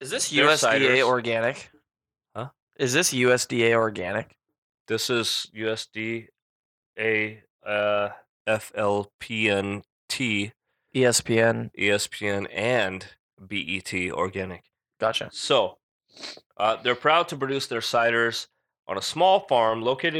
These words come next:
Speaker 2: in Puyallup. Um, the Cockrell Brothers award-winning ciders are in a crisp, refreshing style that you are sure to enjoy.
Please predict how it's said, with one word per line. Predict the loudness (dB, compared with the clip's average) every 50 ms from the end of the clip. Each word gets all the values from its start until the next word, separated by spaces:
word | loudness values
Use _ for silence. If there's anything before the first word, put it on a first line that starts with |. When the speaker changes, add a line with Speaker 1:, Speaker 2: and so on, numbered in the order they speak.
| -4
Speaker 2:
in | -4 -6
Puyallup. | -6 -4 -2 0 0 2 0 -2 -2 -6 _ _ _ _ _ _ _ _ _ _ _ _ _ _ -8
Um, | -2 0 2 2 2 0 -2 -4 -10 _ _ _ _ _ _ _ -18
the | -8
Cockrell | 0 2 2 2 4 2 0
Brothers | 2 4 2 4 4 6 4 4 2 0 -4 -8 -6 -4
award-winning | -4 -4 -4 -2 0 2 4 4 4 4 2 0 -2 0 0 2 2 0 0 -2
ciders | -6 -6 -2 0 0 0 0 0 0 -2 -2 -4 -10 _ _ _ _ _ _ -2
are | 0 0 0
in | 0
a | -2
crisp, | -6 -8 -6 -2 -2 -2 -2 -2 -4 -8 _ _ _ _ -10
refreshing | -10 -10 -8 -4 -2 -2 -2 0 -2 -4 -4
style | -6 -6 -4 -4 -4 -4 -4 -6 -8 -10 -12 _ _ _ _ _ _ _ _ -8
that | -8 -8 -6
you | -8 -8 -6 -4 0 2
are | 2 2 0
sure | -2 -4 -6 -2 0 2 4 4 4 2
to | 0 -2 -4 -4
enjoy. | -4 -6 -6 -6 -4 -4 -6 -8